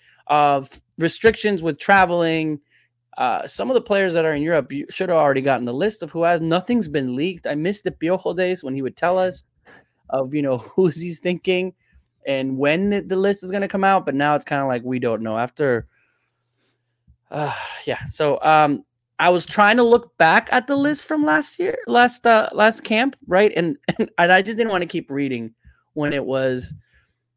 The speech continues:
Néstor Araujo, Jesús Gallardo, Cata Domínguez, Héctor Moreno, Chaca Rodríguez, Osvaldo Rodríguez, Jorge Sánchez, and Gilberto Sepúlveda as our defense. So I'm,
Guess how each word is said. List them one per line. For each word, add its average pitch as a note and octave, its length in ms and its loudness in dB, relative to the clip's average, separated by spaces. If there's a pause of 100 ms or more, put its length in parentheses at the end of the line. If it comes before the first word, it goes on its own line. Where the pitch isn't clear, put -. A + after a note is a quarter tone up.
(760)
Néstor G3 320 0 (140)
Araujo, D3 560 4
Jesús F3 340 -4
Gallardo, C3 720 4
Cata F3 300 0
Domínguez, C3 680 0
Héctor E3 240 -6
Moreno, B2 500 -2
Chaca F3 320 -2
Rodríguez, B2 680 -2
Osvaldo D#3+ 380 0
Rodríguez, B2+ 540 -2
Jorge D#3 240 -6
Sánchez, B2 640 -8 (480)
and B2+ 120 -10
Gilberto C3 440 -2
Sepúlveda A#2 720 -4
as B2 160 -2
our A#2 140 -4
defense. A2+ 760 -10 (1080)
So C#3 600 0
I'm, C#3 280 -4